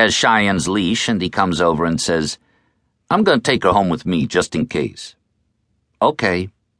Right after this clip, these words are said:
"You get a look at the guy's face?" he asks. "Not really. Once I saw it wasn't attached to his neck, I didn't really focus on it." "I did. He came in yesterday, said he was interested in adopting a dog."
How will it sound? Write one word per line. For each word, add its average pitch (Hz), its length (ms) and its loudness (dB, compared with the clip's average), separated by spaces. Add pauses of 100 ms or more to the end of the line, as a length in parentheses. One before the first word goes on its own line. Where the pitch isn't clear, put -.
(640)
"You 170 80 -2
get 233 140 4
a 185 100 6
look 190 120 2
at - 60 2
the - 180 2
guy's 139 200 2
face?" 151 560 -2
he 73 200 -4
asks. - 460 -10 (1120)
"Not 165 320 2
really. 107 840 0 (100)
Once 170 320 0
I 170 60 4
saw 160 240 4
it 120 80 0
wasn't 143 320 2
attached 123 400 -2
to 113 80 2
his 82 160 0
neck, 117 340 2
I 117 60 0
didn't 165 260 0
really 135 160 0
focus 120 480 -2
on 65 220 -8
it." - 160 -20 (1080)
"I 131 160 4
did. 85 400 -4
He 170 140 -4
came 110 260 2
in 123 100 4
yesterday, - 500 -4
said 147 220 0
he 135 80 2
was 123 160 4
interested 127 460 0
in 127 100 2
adopting 123 520 2
a 117 40 4
dog." 113 560 2